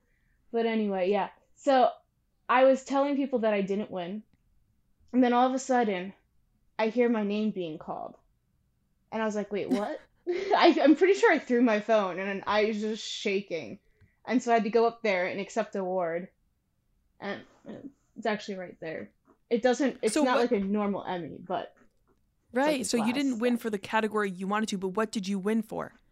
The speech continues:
Speaker 1: No, it was the category. There's two winners.
Speaker 2: Oh. <laughs>
Speaker 1: Did you know that that was possible?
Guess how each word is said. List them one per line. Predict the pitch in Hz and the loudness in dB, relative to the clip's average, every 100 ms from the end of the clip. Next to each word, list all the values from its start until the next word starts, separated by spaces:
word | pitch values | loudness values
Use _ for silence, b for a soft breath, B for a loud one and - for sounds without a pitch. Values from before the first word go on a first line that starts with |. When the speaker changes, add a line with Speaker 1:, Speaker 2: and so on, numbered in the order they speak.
| _ _ _ - | _ _ _ 6
Speaker 1:
No, | 381 370 | 10 10
it | |
was | 339 | 8
the | 302 | 2
category. | - 262 247 208 | 4 4 4 2
There's | 180 185 | 2 -2
two | - 240 | -4 -2
winners. | 208 180 127 - - _ _ _ _ _ _ _ _ - | -2 -4 -8 -14 -20 _ _ _ _ _ _ _ _ 6
Speaker 2:
Oh. | 359 330 - - | 6 6 -4 -6
<laughs> | 427 - 622 | -6 4 6
Speaker 1:
Did | 269 | 8
you | 466 494 | 8 8
know | 370 427 | 8 6
that | 254 | 8
that | 277 | 8
was | 277 - | 8 6
possible? | 269 226 240 349 403 415 | 4 4 4 2 4 2